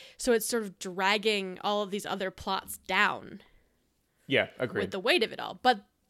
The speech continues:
Speaker 1: the Vandal Savage story by itself is still good. So I think that's the problem with this first season.
Speaker 2: Yes, and, and like you were saying later, when it becomes the fetch quest, it's a little more divorced from the plot where, like, it doesn't feel like a complete distraction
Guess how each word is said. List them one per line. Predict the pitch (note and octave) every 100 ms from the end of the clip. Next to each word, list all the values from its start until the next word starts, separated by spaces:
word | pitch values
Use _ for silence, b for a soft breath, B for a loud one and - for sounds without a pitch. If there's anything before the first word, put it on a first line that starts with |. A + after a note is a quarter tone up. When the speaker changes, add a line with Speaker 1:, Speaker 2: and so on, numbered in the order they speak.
| -
Speaker 1:
the | A#3+
Vandal | G#3+ A#3+ C4
Savage | C4 A3+ G#3
story | G3+ G3+ G3
by | F#3 E3
itself | E3+ - D#4+ A#3+ G#3
is | G#3 G#3
still | - F3+ F3
good. | E3+ A3+ F#3 G3
So | A3
I | G#3+
think | D#4 C#4
that's | G#3 A3 -
the | F#3+
problem | - F#3+ F#3+ F3
with | F3+
this | F3 F3
first | - F3 -
season. | F#3+ - - -
Speaker 2:
Yes, | F#3 C#3 -
and, | - D#3+
and | D3 D#3 D#3
like | D3+ D3+ D3
you |
were | C#3
saying | C#3+ C#3 C3+
later, | B2+ B2
when | A2+ A#2+
it |
becomes | B2 - D#3 D#3+
the | C3+
fetch | C3+ B2 -
quest, | - A2+ - -
it's | B2+ B2
a |
little | A#2+ A#2+ A#2
more | A2
divorced | A2 A2 A2+ A2+ A#2 -
from | A#2
the | G#2+
plot | - B2+ A#2 -
where, | A#2
like, | A2 G#2 -
it | C3+ A#2
doesn't | C3 B2 C3
feel | - C3 B2
like | A#2 G#2+
a | -
complete | - G#2+ A#2+ A2
distraction | G#2+ - A2+ A2+ - G2+ G2